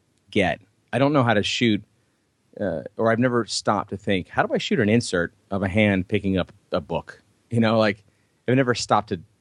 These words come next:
think about that. I just shoot an insert, and there's a, there's a way to shoot it.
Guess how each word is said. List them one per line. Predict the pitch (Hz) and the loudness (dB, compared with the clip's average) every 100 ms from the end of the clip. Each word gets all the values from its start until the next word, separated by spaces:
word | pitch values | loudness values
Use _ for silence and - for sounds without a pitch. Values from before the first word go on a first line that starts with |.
| - | -2
think | 180 | -2
about | 92 71 | -2 -4
that. | - 50 | -6 -6
I | - | -4
just | 95 - | -2 -2
shoot | 101 | -2
an | 90 | 0
insert, | 123 131 71 - _ _ _ _ - | 0 0 -4 -10 _ _ _ _ -4
and | 107 101 95 82 | 0 0 -2 -2
there's | 101 104 120 | 0 2 2
a, | 98 90 _ _ _ _ | -2 -6 _ _ _ _
there's | 95 95 104 | 0 0 2
a | |
way | 101 110 | 0 0
to | 113 | 0
shoot | 196 214 | 0 2
it. | 107 | 2